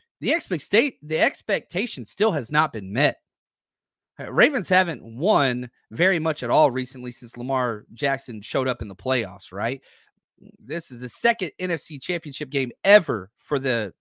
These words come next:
Detroit Lions. Never even been to a Super Bowl. The forty-niners and the Chiefs, a little bit different territory. Now, I, I understand somebody sitting there screaming at the top of their, their lungs, "Well, at least the Chiefs have Super Bowl wins, uh, to account for in the recent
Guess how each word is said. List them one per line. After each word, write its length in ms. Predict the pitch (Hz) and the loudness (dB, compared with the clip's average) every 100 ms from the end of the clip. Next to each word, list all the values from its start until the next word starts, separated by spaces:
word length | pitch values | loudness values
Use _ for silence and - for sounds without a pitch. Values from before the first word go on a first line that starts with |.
| - | -10
Detroit 380 | 147 139 131 | -8 -2 -2
Lions. 260 | 101 110 98 | -2 -4 -2
Never 140 | 220 | -2
even 160 | 175 110 | -2 -2
been 200 | 151 202 | 0 0
to 120 | 147 | -2
a 60 | 110 | -6
Super 260 | - 95 | -8 -16
Bowl. 220 | 92 90 _ _ _ _ _ _ _ _ _ _ - | -16 -20 _ _ _ _ _ _ _ _ _ _ -8
The 60 | |
forty-niners 540 | 117 320 330 220 180 135 | 4 6 6 4 4 0
and 100 | 120 | -6
the 20 | |
Chiefs, 280 | 196 147 156 | -6 -6 0
a 20 | |
little 140 | 185 | 2
bit 160 | 147 123 | 2 2
different 320 | 143 123 90 | 0 -2 -8
territory. 560 | - 135 110 - 92 92 | 0 0 0 -6 -12 -2
Now, 180 | 131 123 | 2 4
I, 260 | 120 123 | 2 0
I 120 | 120 | 0
understand 520 | 135 165 - 151 143 135 _ _ | -2 -2 -2 0 0 -4 _ _
somebody 400 | - 151 151 135 | 0 2 2 0
sitting 200 | - 123 | -4 -6
there 100 | 120 | -8
screaming 580 | - 151 151 143 123 113 _ _ - | -6 -4 -2 -2 -4 -6 _ _ -6
at 200 | 107 117 | -2 0
the 80 | 110 | 0
top 220 | 170 151 | 2 2
of 60 | 143 | 2
their, 300 | 123 113 95 | 0 0 -2
their 200 | 123 123 | -2 0
lungs, 420 | 123 196 147 120 | 4 4 4 0
"Well, 180 | 123 139 | 2 2
at 120 | 123 | 2
least 360 | 185 262 - - _ - | 0 0 -2 -10 _ -8
the 60 | 131 | -6
Chiefs 300 | - 233 190 | -2 -2 0
have 180 | 202 175 | -2 -2
Super 280 | - 277 220 | -2 -4 2
Bowl 240 | 214 196 | 2 4
wins, 360 | 208 220 202 - _ _ - | 2 0 -2 -12 _ _ -2
uh, 220 | 147 143 | 2 2
to 160 | 143 | 0
account 320 | 170 220 214 190 | 0 2 2 2
for 160 | 214 | -2
in 80 | 208 | -2
the 80 | 185 | -4
recent 320 | 202 196 190 | -6 -6 -14